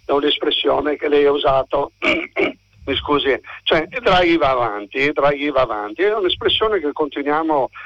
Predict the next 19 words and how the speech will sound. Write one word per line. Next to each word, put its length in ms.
a 120
sentire, 640
no? 360
Sono 360
diversi 380
interventi, 760
diverse 400
forze 600
che 460
stanno 300
all'interno 580
della 200
compagine 640
governativa, 880
però 200
poi 280
"Draghi 360
va 120
avanti". 720